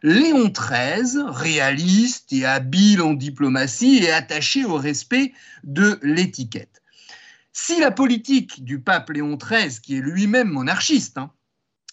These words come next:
d'appeler les catholiques français au fameux ralliement à la République est un échec, en revanche, son enseignement, au fil de ses cinquante encycliques, a un réel retentissement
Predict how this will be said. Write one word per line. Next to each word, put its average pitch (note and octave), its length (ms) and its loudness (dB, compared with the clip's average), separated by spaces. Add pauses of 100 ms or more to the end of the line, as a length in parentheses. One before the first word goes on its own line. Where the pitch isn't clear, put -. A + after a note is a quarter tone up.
(100)
d'appeler F#3 500 2
les C#3+ 140 -6
catholiques G3 420 -2
français F#3 480 -2
au C3+ 140 0
fameux E3 420 -4
ralliement F3+ 1120 2
à B2+ 140 2
la C3 100 2
République D3 560 -8
est A2 120 -10
un A2+ 120 -10
échec, A3 580 -2 (400)
en C#4+ 160 2
revanche, C#3+ 580 -6
son C#4+ 400 -2
enseignement, F3 1080 -2 (300)
au G#3+ 160 4
fil B3 480 2
de D3 120 4
ses D3 220 -2
cinquante C4 800 -2
encycliques, G3 720 -2 (340)
a G3+ 300 2
un D3+ 40 -4
réel G#3 720 -2
retentissement F#3 1300 -4